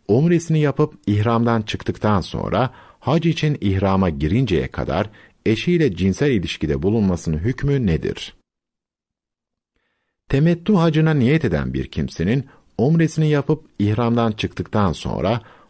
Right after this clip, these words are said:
hac için ihrama girinceye kadar eşiyle cinsel ilişkide bulunmasında bir sakınca yoktur. Ergenlik çağına girmemiş çocuğun hac cinayetleri için fidye vermesi gerekir mi?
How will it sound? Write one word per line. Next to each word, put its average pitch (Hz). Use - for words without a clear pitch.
hac 156
için 156
ihrama 92
girinceye 78
kadar 76
eşiyle 82
cinsel 80
ilişkide 73
bulunmasında 95
bir 82
sakınca 110
yoktur. -
Ergenlik 82
çağına 101
girmemiş 82
çocuğun 69
hac 151
cinayetleri 113
için 131
fidye 90
vermesi 92
gerekir 73
mi? 55